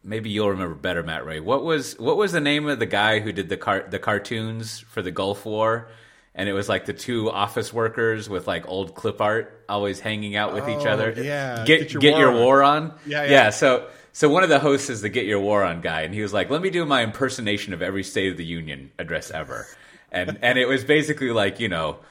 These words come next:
Speaker 1: "Working class is the backbone of the society, society, so I'm gonna introduce the, the working income child tax credit tax rebate for
Speaker 2: Mm-hmm.
Speaker 1: mortgage
Speaker 2: Yeah.
Speaker 1: homes."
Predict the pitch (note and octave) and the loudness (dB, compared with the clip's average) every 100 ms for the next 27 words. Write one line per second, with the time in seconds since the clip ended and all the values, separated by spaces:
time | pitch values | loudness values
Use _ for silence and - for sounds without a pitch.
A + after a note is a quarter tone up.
0 | _ - G#2+ C3+ C3+ A2+ B2+ A#2+ A#2 G#2+ | _ -6 0 2 0 2 4 4 2 -4
1 | G2+ G#2+ G#2+ A2 A#2 G#2+ G2 G2 A2+ G#2 | -2 2 0 0 -4 -4 -4 -2 0 0
2 | G#2 G2 F#2+ - - G#2+ G2+ G2+ G2 F#2 | 0 -4 -6 -14 -10 -8 -4 -2 -2 -4
3 | A2+ F#2+ A2 G#2 F#2+ F#2 G#2 F#2 F#2 F#2 | -4 -2 -2 -2 -4 -4 -4 -4 -4 -6
4 | - F2 E2+ F2 G2 G2 F#2+ A#2+ A#2 G#2+ | -6 -6 -4 -4 -4 -6 -2 -4 -4 -6
5 | G#2+ A2+ G#2+ G#2+ G2 - G2+ G2 F#2+ E2 | -6 -8 -4 -4 -4 -4 -2 -2 -4 -6
6 | - G#2 - - - B2 G2+ - - _ | -6 -6 -6 -18 -4 -2 -2 -4 -16 _
7 | _ G#2 F#2+ - - - _ _ _ _ | _ -4 -4 -6 -14 -16 _ _ _ _
8 | _ _ _ _ _ _ - A#2 A2+ A2+ | _ _ _ _ _ _ -10 -6 0 0
9 | G#2 - - _ - A2 A2 A#2 A2 G2+ | 0 -4 -20 _ -4 -2 0 0 0 -4
10 | - G2+ F#2 D2+ - | -2 -2 -2 -8 -14